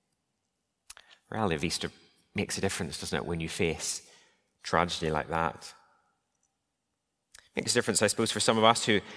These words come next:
uh, maybe have been confronted by death, maybe the reality of our own, uh, mortality,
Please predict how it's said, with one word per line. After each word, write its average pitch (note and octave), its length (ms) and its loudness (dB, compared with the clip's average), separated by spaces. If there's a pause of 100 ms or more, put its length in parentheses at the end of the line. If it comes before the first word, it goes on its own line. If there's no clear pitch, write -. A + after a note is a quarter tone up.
(200)
uh, - 80 0 (160)
maybe A#2+ 300 2
have G#2 160 2
been A#2 320 4 (580)
confronted C3 720 4
by G2 480 8 (320)
death, G2 540 2 (1000)
maybe F#2 180 -2
the F2 100 0
reality G#2 440 6
of F#2 160 4
our F2+ 160 8
own, G2+ 300 2 (260)
uh, F2 120 0
mortality, G2 840 4